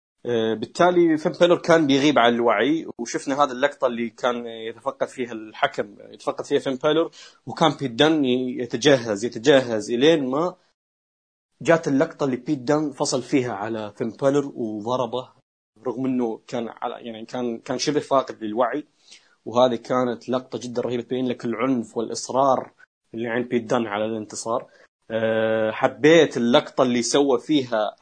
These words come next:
بيت دان لو بلو، لو بلو اللي، اللي، يعني، لو بلو، كيف أقول لك، طريقة جدا عبقرية، يعني، آه، تبين لك إنه هيل وغشاش، لكن مو بطريقة إنه أقول لك رخيصة، لا.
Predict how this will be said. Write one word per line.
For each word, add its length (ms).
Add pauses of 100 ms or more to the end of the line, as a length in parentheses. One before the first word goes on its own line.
(180)
بيت 120
دان 320
لو 400
بلو، 440 (1040)
لو 260
بلو 420
اللي، 380
اللي، 380
يعني، 260
لو 160
بلو، 160
كيف 200
أقول 160
لك، 100
طريقة 400
جدا 260
عبقرية، 600
يعني، 720 (480)
آه، 420
تبين 400
لك 180
إنه 220
هيل 680
وغشاش، 1120
لكن 240
مو 140
بطريقة 440
إنه 140
أقول 180
لك 100
رخيصة، 480
لا. 320